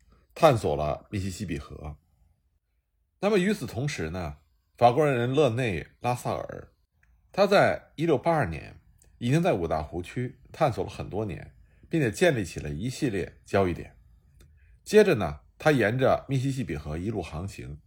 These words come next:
进入了墨西哥湾。伴随着鸣放毛瑟枪、插旗杆、升起黄色文章等一系列夸张的仪式，拉萨尔以法国国王路易十四的名义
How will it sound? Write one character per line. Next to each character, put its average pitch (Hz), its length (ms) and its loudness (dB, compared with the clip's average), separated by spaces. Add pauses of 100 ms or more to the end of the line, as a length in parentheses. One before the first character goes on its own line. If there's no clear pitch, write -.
(140)
进 185 180 0
入 107 160 2
了 76 280 -6
墨 95 100 -4
西 92 100 -8
哥 98 140 -2
湾。 95 320 -4 (880)
伴 185 220 10
随 110 180 2
着 117 360 4
鸣 123 180 0
放 117 380 2 (100)
毛 101 180 -2
瑟 127 140 2
枪、 123 400 -6 (240)
插 127 180 4
旗 104 160 -4
杆、 117 340 -2 (220)
升 160 240 2
起 98 160 -4
黄 101 240 -4
色 120 140 -2
文 85 220 -4
章 120 280 -4 (240)
等 104 160 0
一 131 140 0
系 151 160 -2
列 110 300 0
夸 135 180 4
张 127 160 0
的 104 60 -4
仪 78 120 -6
式， - 360 -10 (500)
拉 160 140 6
萨 165 160 4
尔 60 340 0 (240)
以 127 140 0
法 107 160 2
国 101 120 -4
国 120 220 2
王 90 400 2
路 127 100 0
易 113 60 2
十 92 160 -6
四 107 160 -8
的 92 60 -4
名 73 160 -8
义 80 260 -10